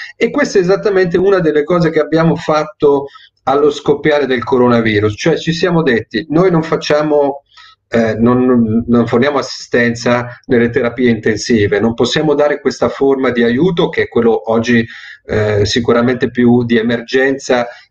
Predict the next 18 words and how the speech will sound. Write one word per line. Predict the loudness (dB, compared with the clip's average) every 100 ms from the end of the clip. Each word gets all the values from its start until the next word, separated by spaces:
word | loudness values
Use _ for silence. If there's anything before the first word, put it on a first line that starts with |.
| -6
e | -6
più | -2 -2
importante. | 0 -2 -2 -4 -4 -4 -6 -6 -10 -20 -10
Eh, | -2 -2 0
non | 2 2
siamo | 0 -2 0 0 2
noi | 2 0
che | -4
finanziamo | -6 -4 -2 -2 -2 0
un | 0
vaccino, | 0 -2 0 0 0 -2
no? | 0 -2
Come | -2 -2
Bill | -2 -2
Gates | -2 0 0 0 -4 -2
o | 0 2 2
queste | 0 -2 -2
realtà. | -2 -4